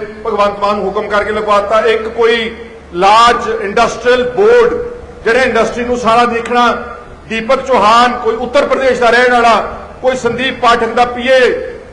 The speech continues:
ਉਹਨੂੰ ਲਿਆ ਕੇ ਇੱਥੇ ਚੇਅਰਮੈਨ ਬਣਾ ਦਿੱਤਾ। ਸੋ ਤੁਸੀਂ ਇਹ ਸਮਝਣ ਦੀ ਕੋਸ਼ਿਸ਼ ਕਰੋ ਕਿ ਇਹ ਹੁਣ ਮੁਕੰਮਲ ਤੌਰ ਤੇ ਸਿੱਧੇ ਲੁੱਟਣ ਤੇ ਆ ਗਏ ਨੇ ਪੰਜਾਬ ਨੂੰ।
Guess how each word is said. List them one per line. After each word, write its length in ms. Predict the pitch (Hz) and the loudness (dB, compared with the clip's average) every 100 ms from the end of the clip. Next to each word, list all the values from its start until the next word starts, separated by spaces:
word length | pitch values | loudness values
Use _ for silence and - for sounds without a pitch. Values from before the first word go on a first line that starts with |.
| - | -8
ਉਹਨੂੰ 200 | 196 233 | -6 -2
ਲਿਆ 180 | 233 208 | 0 2
ਕੇ 100 | 190 | 0
ਇੱਥੇ 140 | 196 202 | -4 -4
ਚੇਅਰਮੈਨ 400 | 185 185 208 208 | -6 -6 -6 -4
ਬਣਾ 180 | 196 | -4
ਦਿੱਤਾ। 460 | 196 196 196 180 - - - - - - - | -4 -4 -6 -6 -10 -16 -20 -20 -20 -20 -2
ਸੋ 140 | 277 | 0
ਤੁਸੀਂ 280 | 269 269 285 | 0 -2 0
ਇਹ 120 | 269 | 0
ਸਮਝਣ 300 | 240 247 269 | 0 0 0
ਦੀ 140 | 269 | -2
ਕੋਸ਼ਿਸ਼ 400 | 285 254 240 254 | -2 0 0 -2
ਕਰੋ 240 | 240 247 262 | 2 4 4
ਕਿ 400 | 262 254 240 - - - - - | 2 0 0 -6 -12 -16 -16 -6
ਇਹ 140 | 269 | 0
ਹੁਣ 420 | 269 240 254 269 233 - | 2 2 0 -2 -6 -8
ਮੁਕੰਮਲ 580 | 208 - - 294 320 311 | -12 -2 0 2 0 2
ਤੌਰ 260 | 285 254 | 2 2
ਤੇ 220 | 247 220 180 - - - - - - - - - - | 2 0 -2 -6 -14 -18 -20 -20 -20 -20 -20 -20 -8
ਸਿੱਧੇ 260 | 269 262 294 | -6 0 2
ਲੁੱਟਣ 320 | 269 - 247 | 2 2 0
ਤੇ 140 | 247 | 2
ਆ 120 | 233 208 | 2 2
ਗਏ 120 | 214 | 0
ਨੇ 100 | 220 | -2
ਪੰਜਾਬ 420 | 214 190 190 196 | -2 0 0 0
ਨੂੰ। 280 | 220 208 | -2 -4